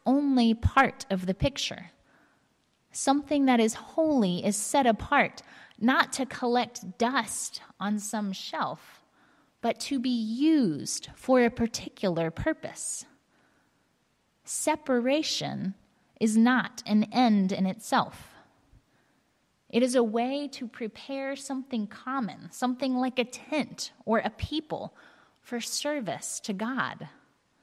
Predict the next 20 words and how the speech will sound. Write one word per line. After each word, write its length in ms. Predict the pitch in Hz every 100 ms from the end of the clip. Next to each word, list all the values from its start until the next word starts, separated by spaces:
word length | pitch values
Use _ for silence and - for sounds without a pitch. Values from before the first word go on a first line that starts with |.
| _ _ _ _ _ -
Amazingly, 1000 | 226 240 269 330 302 196 175 139 50 156 _ _ _ _ _ -
despite 560 | 208 - - 254 302 -
our 140 | 196
limitations, 1160 | 196 180 175 - 294 294 - 277 277 262 - - _ - _ -
our 180 | 185
waywardness, 1000 | 175 190 233 285 277 269 269 277 277 - - - - -
by 500 | 180 202 233 285 285
God's 480 | 220 202 233 233 220
Spirit, 560 | - - 285 170 - _ _ _ _
things 340 | 277 294 311 -
in 220 | 233 226
our 340 | - 226 254
physical 640 | 240 - 285 277 277 240 202
world 580 | 214 247 233 160 165
may 180 | 196 220
become 500 | 220 226 240 240 226 - - _
something 540 | - - 294 277 294 269
of 180 | 202 202
a 60 |
conduit, 680 | 202 - - 294 202 151 -